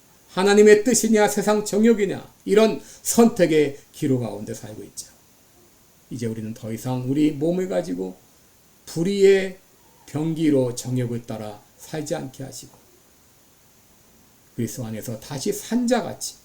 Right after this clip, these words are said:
우리 몸을 의의 병기로 하나님께 드려야 되겠습니다. 기도하겠습니다. 은혜로우신 우리 아버지, 우리는 늘 선택의 기로에 직면합니다. 죄냐, 악이냐,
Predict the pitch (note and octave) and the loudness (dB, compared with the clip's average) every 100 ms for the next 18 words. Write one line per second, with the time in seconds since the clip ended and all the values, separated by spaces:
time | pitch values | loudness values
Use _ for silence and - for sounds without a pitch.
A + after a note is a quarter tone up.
0 | _ _ _ _ _ - A#2 A2+ G#2+ G#2 | _ _ _ _ _ -10 -6 -4 -6 -8
1 | A#2 D3+ F3 E3+ C3+ A#2+ G#2+ A2+ B2 B2 | -6 0 0 0 -4 -6 -6 -8 -10 -8
2 | C3+ A2 F#2+ F2+ G#2+ C#3 G3 _ _ - | -8 -8 -12 -18 -12 -10 -12 _ _ -18
3 | A#2 F#2+ F2+ F2 B2+ - - - _ _ | -14 -14 -16 -16 -18 -18 -20 -20 _ _
4 | - B2+ F#2+ F2+ - - - - _ _ | -14 -12 -12 -14 -18 -20 -20 -20 _ _
5 | - - - - _ A#2+ B2 A#2+ A2+ A2 | -20 -20 -20 -20 _ -4 -2 -2 -2 -4
6 | A2+ G#2+ G2+ F#2+ F#2+ F#2 F2+ - B2 G2+ | -6 -6 -8 -12 -14 -16 -18 -18 -18 -18
7 | F#2+ F#2 F#2+ C3+ C#2+ - - - F3 - | -18 -16 -12 -12 -14 -18 -18 -14 -12 -10
8 | D3 C#3 C#3 C#3+ _ _ - - C3 A2 | -6 -4 -4 -8 _ _ -16 -8 -8 -8
9 | A2 - G#2 G#2 - - - - _ _ | -10 -14 -16 -18 -20 -20 -20 -20 _ _
10 | _ _ _ _ _ - - G#2 F#2+ F2 | _ _ _ _ _ -16 -12 -10 -12 -18
11 | - _ _ _ _ _ _ _ _ - | -20 _ _ _ _ _ _ _ _ -18
12 | A2+ C#3 C#3 | -6 -4 -4